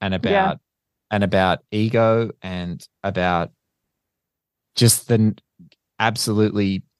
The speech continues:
Speaker 1: kind of, uh, also, like, the cultural posturing and thinking you're better than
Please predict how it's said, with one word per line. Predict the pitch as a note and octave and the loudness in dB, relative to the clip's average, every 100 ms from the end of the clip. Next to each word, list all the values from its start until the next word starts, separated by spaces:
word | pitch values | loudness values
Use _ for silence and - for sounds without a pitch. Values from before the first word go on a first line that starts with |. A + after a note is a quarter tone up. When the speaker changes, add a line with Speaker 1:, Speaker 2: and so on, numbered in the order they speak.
| _ _ _ _ | _ _ _ _
Speaker 1:
kind | - G#2 | -2 -2
of, | G2 B2 _ _ _ _ _ _ - | -2 -6 _ _ _ _ _ _ -8
uh, | G2 D2 - _ _ _ _ - | -6 -6 -8 _ _ _ _ -2
also, | C#3 - A#2+ | 0 4 4
like, | F2+ D#2+ | 2 -2
the | |
cultural | F2+ A#2+ B2+ - A#2+ | -2 0 0 0 0
posturing | - A#2+ - C3+ B2 A#2 | 2 0 0 0 2 2
and | F#2 | 2
thinking | G#2 A#2 A#2+ | 0 0 2
you're | G#2+ F#2 | 2 2
better | G2 G2+ G#2+ | 2 2 2
than | G2 F#2 D#2 | 0 -2 -6